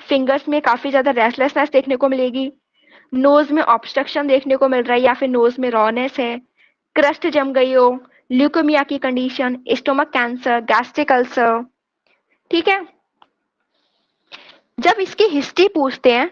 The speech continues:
तो patient की जो history देखने को मिलती है, patient जल्दबाजी में खाना खाता है। जब patient हरेट से खाना खाएगा तो जिसकी वजह से उसको ulcers हो जाते हैं।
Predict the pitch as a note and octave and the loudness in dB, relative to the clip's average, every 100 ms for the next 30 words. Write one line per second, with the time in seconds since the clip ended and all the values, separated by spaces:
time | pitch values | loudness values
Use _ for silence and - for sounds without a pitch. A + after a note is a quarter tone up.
0 | - F#4+ D#4 C#4+ C#4+ C#4+ D4 E4+ E4+ E4 | -4 -4 -2 -2 -2 -2 -2 -2 0 0
1 | B3 - E4+ C4 B3+ B3 C4 B3 A#3 B3+ | 0 0 4 2 0 -4 0 0 0 0
2 | C#4+ G4+ - - _ _ - D4 D#4 F4+ | 0 -2 -10 -20 _ _ -2 -2 0 -2
3 | F4 C4+ C#4+ D#4+ B3+ A#3 A3+ C4 C4 B3+ | -2 0 0 -2 0 2 0 -2 -2 0
4 | B3+ G#3 G3+ G#3 F#3+ - F#3 - - - | 0 0 0 0 -2 0 -2 -2 -6 -18
5 | _ A#3 D4+ - - C4+ D#4 D#4 - A#3+ | _ 0 0 0 -4 -2 -2 -2 0 2
6 | C4+ C4+ E4 D#4+ C4 A#3 A#3+ B3+ A3 A3 | 2 -2 -6 -4 -2 0 -2 0 0 2
7 | B3+ C#4 B3 - D4 A#3+ G#3+ A3 A3+ - | 0 -2 -4 -4 -2 0 0 0 -2 -2
8 | - G#3 G3+ - G#3 G#3 G3 F#3+ F3+ - | -2 0 -2 0 0 0 -2 0 0 -2
9 | F#3 C#3 | -6 -10